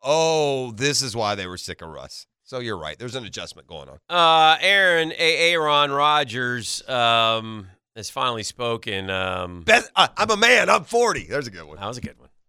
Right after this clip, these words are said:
Speaker 2: Uh, I saw, I was, I was talking to my class the other day about, like, uh, interviewing and good interviews and bad interviews. And I had, <laughs> and I don't know if you guys have ever seen this one. This was,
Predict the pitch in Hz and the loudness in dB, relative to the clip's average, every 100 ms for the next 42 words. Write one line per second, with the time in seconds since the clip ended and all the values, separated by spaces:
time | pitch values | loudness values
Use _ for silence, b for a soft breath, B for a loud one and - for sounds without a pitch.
0 | _ _ _ _ _ _ _ _ _ - | _ _ _ _ _ _ _ _ _ -4
1 | 101 92 92 92 - - - - 143 120 | -2 0 -2 -6 -8 -6 -4 0 0 0
2 | - 143 127 - _ _ - 127 - 147 | -4 -10 -10 -12 _ _ -14 -14 -4 -4
3 | 139 113 110 101 92 - 131 120 113 117 | -2 -6 -4 -4 -4 -4 0 0 -2 -4
4 | 95 98 95 87 87 92 _ 92 87 - | -6 -4 -4 -4 -4 -6 _ -12 -12 -12
5 | 90 78 80 _ 123 123 107 117 113 113 | -10 -10 -12 _ -6 -6 -4 -4 -2 -4
6 | 107 87 82 82 _ _ - 120 120 117 | -4 -8 -10 -16 _ _ -8 -4 -2 -4
7 | 113 98 87 95 104 107 107 101 110 107 | -6 -8 -6 -4 -2 -4 -8 -10 -10 -10
8 | - - _ _ _ _ 120 160 190 175 | -12 -16 _ _ _ _ -4 -2 -2 -6
9 | _ _ 113 107 - _ _ _ _ - | _ _ -16 -12 -14 _ _ _ _ -14
10 | 104 147 208 170 120 127 135 101 113 101 | -4 -2 0 -2 -4 -4 -4 -4 -6 -6
11 | - 120 101 85 95 87 160 - 120 | -6 -8 -8 -10 -12 -10 -4 -4 -6